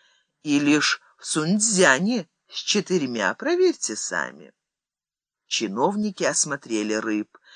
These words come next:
Все они были с четырьмя жабрами.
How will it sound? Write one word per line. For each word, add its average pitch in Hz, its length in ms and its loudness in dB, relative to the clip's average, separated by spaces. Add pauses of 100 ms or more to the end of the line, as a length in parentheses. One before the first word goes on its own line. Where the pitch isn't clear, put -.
(140)
Все - 340 0
они 220 220 -2
были 190 420 -4 (180)
с - 60 -20
четырьмя 113 680 -4
жабрами. - 680 -6